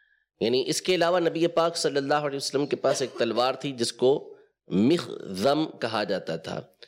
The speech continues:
اور ایک تلوار تھی جو آپ، اس کا نام رسوب تھا، را سین واو با، رسوب۔ یہ آپ کو بنو طے جو ہیں وہاں کا جو بت تھا جس کے خلاف غزوہ ہوا تھا،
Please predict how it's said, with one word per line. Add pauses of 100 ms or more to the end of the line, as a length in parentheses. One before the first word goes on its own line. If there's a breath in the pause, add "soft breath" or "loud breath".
(300 loud breath)
اور
ایک
تلوار
تھی
جو
آپ، (360)
اس
کا
نام
رسوب
تھا، (480)
را
سین
واو (280)
با،
رسوب۔ (640 loud breath)
یہ
آپ
کو
بنو (340)
طے
جو
ہیں (500 soft breath)
وہاں
کا
جو
بت
تھا
جس
کے
خلاف
غزوہ
ہوا
تھا،